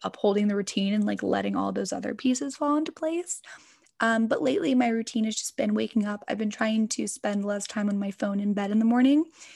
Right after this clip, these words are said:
It delays me <laughs> getting out of bed. Um, but I'm lucky that, you know, I don't have to be up at the crack of dawn. Like, I have a very, um, flexible schedule in that way.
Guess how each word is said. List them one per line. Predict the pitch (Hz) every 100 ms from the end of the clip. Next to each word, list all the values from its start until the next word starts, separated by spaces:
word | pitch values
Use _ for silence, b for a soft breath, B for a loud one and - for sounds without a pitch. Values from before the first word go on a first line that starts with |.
| B -
It | 196
delays | 214 208 202 202 196
me | 240
<laughs> |
getting | 208 214 196
out | 208
of | 190
bed. | 202 214 240 B B B B B -
Um, | - - - 208
but | 190 214
I'm | 202
lucky | 196 - 196
that, | - - - -
you | 190
know, | -
I | 190
don't | 208
have | 190 -
to | 196
be | 202
up | 190
at | -
the |
crack | - 202 208
of | 185
dawn. | 208 208 220
Like, | 214 -
I | 50 196 190 -
have | 196
a | 196
very, | 196 196 196 196
um, | 202 196 202 202 196 _ - -
flexible | - 202 - 208
schedule | - 196 196 202
in | 208
that | 208 -
way. | 208 214 220